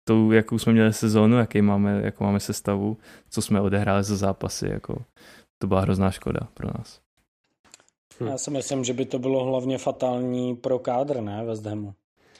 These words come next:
Speaker 3: Protože když se dostane, dostane West Ham do Evropy, ať už konferenčka nebo Evropa, tak furt to udrží nějaký to pevný jádro. OK, Rice a takhle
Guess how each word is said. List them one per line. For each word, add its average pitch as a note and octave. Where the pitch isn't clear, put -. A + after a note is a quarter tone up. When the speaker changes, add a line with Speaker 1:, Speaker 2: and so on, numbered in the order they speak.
Speaker 3:
Protože A#2
když A#2
se B2+
dostane, A#2+
dostane A#2
West A#2
Ham A#2+
do A#2
Evropy, A#2+
ať A2+
už -
konferenčka B2+
nebo B2
Evropa, B2
tak A#2+
furt A#2
to C#3
udrží B2
nějaký A#2+
to B2+
pevný A#2+
jádro. A2+
OK, A2+
Rice A#2
a -
takhle A#2+